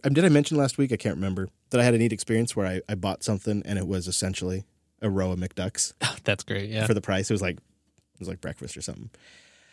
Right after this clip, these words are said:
Speaker 1: Uh, th-, uh, you know, uh, we'll, we'll, um, hmm. I don't know if we're gonna do a Nix tip section, although I would actually, at a higher level,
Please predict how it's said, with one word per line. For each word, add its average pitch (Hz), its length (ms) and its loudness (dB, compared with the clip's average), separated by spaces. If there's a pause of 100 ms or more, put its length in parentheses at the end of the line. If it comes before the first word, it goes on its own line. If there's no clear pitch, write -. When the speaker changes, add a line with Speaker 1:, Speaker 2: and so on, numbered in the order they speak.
(180)
Speaker 1:
Uh, 120 140 4
th-, - 160 -4
uh, 165 40 6
you 240 160 8
know, 247 240 6
uh, 175 100 0
we'll, 190 340 6
we'll, 160 300 4
um, 147 360 4 (300)
hmm. 110 160 2 (600)
I - 40 -12
don't - 80 -4
know 226 80 0
if 208 60 -6
we're - 60 -8
gonna 226 120 0
do 196 100 6
a 185 40 4
Nix 185 200 0
tip 170 200 -2
section, 165 300 0
although 147 160 8
I 143 60 8
would 185 160 10
actually, 131 560 4 (1120)
at 123 100 4
a 98 240 -2
higher 156 280 4
level, 92 400 2